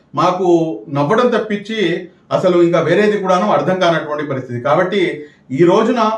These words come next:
మీకు ఒకే ఒక్క విషయం చెప్తాను, అదేమిటంటే ఈ రోజున ఇంత దారుణమైనటువంటి ఏదైతే ఓటమి ఉందో ఈ ఓటమికి కారణం మీ యొక్క అహంకార ధోరణి అన్న సంగతి మీరు గుర్తుంచుకోవాలి.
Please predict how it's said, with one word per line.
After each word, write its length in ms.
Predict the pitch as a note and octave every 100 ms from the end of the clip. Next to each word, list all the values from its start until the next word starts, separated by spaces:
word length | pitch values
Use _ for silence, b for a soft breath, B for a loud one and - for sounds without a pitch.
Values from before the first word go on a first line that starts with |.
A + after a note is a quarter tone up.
| D#3+
మీకు 220 | E3 F3
ఒకే 300 | D3+ D3+ B3+
ఒక్క 260 | B3+ -
విషయం 280 | F#3+ F3+ F#3+
చెప్తాను, 480 | E3 E3 E3+ E3 D#3+
అదేమిటంటే 800 | C#3 E3+ F3+ E3+ F3 D#3+ D3 D3 B B
ఈ 140 | C#3
రోజున 320 | E3+ G#3 A3 A#3+
ఇంత 400 | F#3 G3 - G3+
దారుణమైనటువంటి 1160 | - D#3 G#3 A#3+ A#3 A3+ G#3 G3+ G#3 G3 F#3+
ఏదైతే 440 | E3+ F#3 F#3+ F#3 F3 D3
ఓటమి 360 | F3+ C4 B3+
ఉందో 500 | G#3 F#3 F#3 E3+ D3+ B B C#3
ఈ 120 | D#3+
ఓటమికి 720 | D3 F3+ B3 G#3+ F#3 F3+ - D#3+
కారణం 560 | F3+ A3 G#3+ E3+ - - _ -
మీ 160 | C#3 F3
యొక్క 300 | E3+ E3+ F#3+
అహంకార 960 | - - - G3+ G#3 - F#3+ E3+ - A#2+
ధోరణి 400 | F#3 A3+ A3 G#3+
అన్న 240 | F3+ E3+ E3
సంగతి 500 | E3 D#3+ E3 C#3 C3+ B B
మీరు 180 | C3+ C#3+
గుర్తుంచుకోవాలి. 840 | B2 C3 E3+ A3 - C#3 A#2+ F#2+